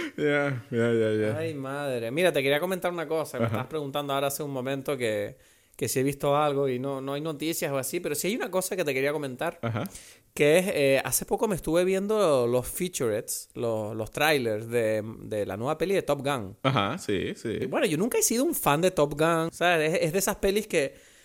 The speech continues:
Speaker 2: que no siento la necesidad de verla porque tengo la impresión de que ya la he visto, ¿no?
Speaker 1: Ajá. Ya va, <laughs> pero
Speaker 2: No, no, pero
Speaker 1: <laughs> pero en serio, ¿tú no sabes si has visto Top Gun?
Speaker 2: No sé si la he visto. O sea, sé que, por ejemplo, yo, ¿te, te acuerdas que te dije cuando hablamos de Star Wars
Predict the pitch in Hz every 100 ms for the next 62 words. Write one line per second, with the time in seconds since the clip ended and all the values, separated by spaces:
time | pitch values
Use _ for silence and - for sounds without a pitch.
0 | _ - 139 147 - 170 202 190 156 151
1 | 170 170 175 202 170 156 175 180 208 156
2 | 135 147 151 156 - 107 131 - _ -
3 | 110 98 120 233 _ 113 _ - 120 135
4 | 139 - - 143 127 180 233 285 220 147
5 | 139 131 117 539 - 139 135 131 147 151
6 | 220 214 190 - 208 247 175 165 185 202
7 | 180 180 220 131 92 98 - _ - 156
8 | 160 175 208 202 226 196 170 139 - 151
9 | 165 180 170 269 247 208 214 214 175 180
10 | - - 175 165 - 135 156 240 226 190
11 | 202 180 151 143 131 131 147 160 160 165
12 | 151 160 147 147